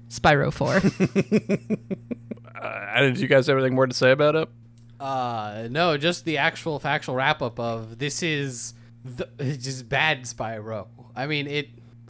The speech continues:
Speaker 3: Insomniac, uh, you know, how much, who knows, again,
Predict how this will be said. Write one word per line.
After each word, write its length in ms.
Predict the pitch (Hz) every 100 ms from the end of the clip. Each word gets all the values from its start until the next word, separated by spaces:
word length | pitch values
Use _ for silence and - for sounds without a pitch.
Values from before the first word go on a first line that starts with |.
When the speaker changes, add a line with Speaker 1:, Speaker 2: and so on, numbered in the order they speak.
| - - -
Speaker 3:
Insomniac, 920 | 143 135 190 226 214 190 175 - 127 117 131
uh, 320 | 123 120 113 107
you 220 | 113 113
know, 260 | 101 95 101 - - - -
how 200 | 147 165
much, 400 | 151 - - -
who 140 | 156
knows, 640 | 156 131 123 113 - - - -
again, 420 | 117 113 104 92